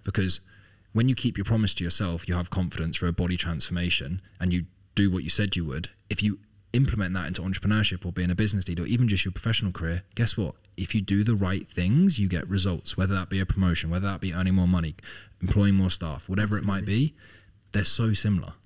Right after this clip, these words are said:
Speaker 2: Without a doubt. And I think it, it's evidence. It's, I've got evidence that when I negotiate with myself, I don't give in to the inner bitch and I keep going. So the next time that inner bitch goes, "Hey, I'm still here,"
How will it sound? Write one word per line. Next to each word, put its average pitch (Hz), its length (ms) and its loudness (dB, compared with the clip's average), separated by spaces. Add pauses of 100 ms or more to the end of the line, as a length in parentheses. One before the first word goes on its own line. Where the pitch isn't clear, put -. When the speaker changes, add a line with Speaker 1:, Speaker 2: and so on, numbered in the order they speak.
Speaker 2:
Without 113 320 -4
a 110 40 -4
doubt. 117 160 -2
And 117 80 -2
I 127 40 -2
think 156 220 -4
it, 135 260 -8
it's 147 220 -6
evidence. 139 600 -6 (180)
It's, - 340 -6 (380)
I've 147 240 0
got - 240 -4
evidence 120 680 -4 (140)
that 98 380 -4
when 107 140 -2
I 110 100 0
negotiate 104 480 -2
with - 100 -8
myself, - 500 -12 (380)
I 120 100 0
don't 110 320 0
give 101 140 -2
in 98 100 -2
to - 100 -8
the 92 80 0
inner 87 140 0
bitch 85 200 -4
and 87 80 -2
I - 0 -
keep - 180 -4
going. 92 360 -4
So 113 100 -4
the 110 100 0
next 180 360 -2
time 92 360 -4
that 107 180 -4
inner 104 120 0
bitch 98 160 -4
goes, 98 160 -2
"Hey, 117 120 -2
I'm 107 100 -2
still 120 180 -6
here," 123 260 -2